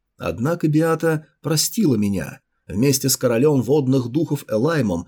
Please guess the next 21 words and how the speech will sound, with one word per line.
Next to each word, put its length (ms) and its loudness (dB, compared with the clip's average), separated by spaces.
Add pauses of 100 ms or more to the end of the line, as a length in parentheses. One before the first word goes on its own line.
(160)
она 220 -2
направилась 600 2
к 100 -16
озеру 380 2
Поскин. 640 -6 (340)
Я 300 0
не 160 2
знаю 380 0
точной 440 -2
причины, 520 0
но 280 0 (320)
в 140 -12
момент 380 2
своей 320 0
смерти 640 -2 (220)
я 180 -2
жаждал 460 2
оказаться 680 0
в 80 2
жарком 460 0
месте, 560 -4